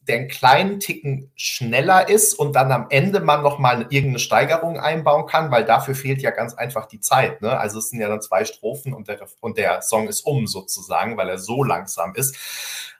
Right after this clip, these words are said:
Aber der ist wirklich emotional und hat mich jetzt beim zweiten, dritten Hören richtig, ähm, gepackt, muss ich sagen. Ich finde den richtig gut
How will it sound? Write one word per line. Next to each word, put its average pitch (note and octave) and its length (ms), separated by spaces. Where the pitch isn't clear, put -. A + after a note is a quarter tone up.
Aber F3+ 500
der C3+ 140
ist - 400
wirklich C3 600
emotional C3 880
und C#3+ 140
hat - 160
mich C3+ 140
jetzt C3+ 240
beim A2 400
zweiten, C3+ 400
dritten B2+ 380
Hören C3 260
richtig, - 640
ähm, A#2 400
gepackt, - 580
muss F3 200
ich - 180
sagen. E3 400
Ich C3+ 140
finde C3 180
den A2 100
richtig - 440
gut C#3+ 380